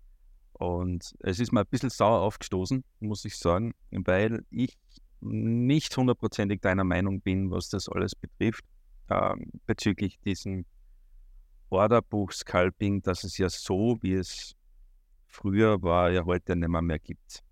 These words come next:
Ja, also es hat sich da sehr viel getan. Und, äh, ich bin auch der Meinung, dass fast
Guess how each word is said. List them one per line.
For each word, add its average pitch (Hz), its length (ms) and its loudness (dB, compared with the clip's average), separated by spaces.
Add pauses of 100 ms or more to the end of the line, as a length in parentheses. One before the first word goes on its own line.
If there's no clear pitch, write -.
(600)
Ja, 85 220 4
also 82 180 0
es 85 120 -6
hat 92 140 0
sich 101 140 -4
da 92 100 -4
sehr - 240 2
viel - 160 -4
getan. 92 460 0 (920)
Und, 92 720 -6
äh, 87 420 -2 (300)
ich 104 160 -2
bin 113 160 2
auch 98 140 2
der 101 100 2
Meinung, 95 340 0
dass - 220 -4
fast - 300 -4